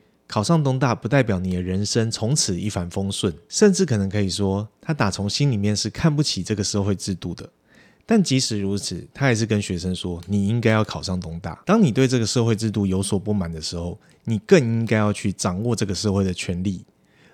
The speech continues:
而在东大特训班这个作品里面，考上东大就是掌握权力的方法。那在社工界呢，考到社工师证照，就是你能够改变这个制度的一个机会。所以我很推荐大家，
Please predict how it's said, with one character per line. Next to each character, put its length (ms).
而 100
在 200
东 200
大 160
特 160
训 200
班 120
这 80
个 80
作 160
品 160
里 80
面， 380
考 220
上 240
东 180
大 320
就 140
是 120
掌 200
握 160
权 200
力 140
的 80
方 220
法。 240
那 100
在 100
社 180
工 160
界 140
呢， 300
考 240
到 160
社 160
工 160
师 160
证 220
照， 260
就 140
是 100
你 160
能 220
够 160
改 200
变 220
这 100
个 80
制 220
度 160
的 100
一 80
个 120
机 200
会。 240
所 160
以 20
我 160
很 100
推 160
荐 160
大 140
家， 380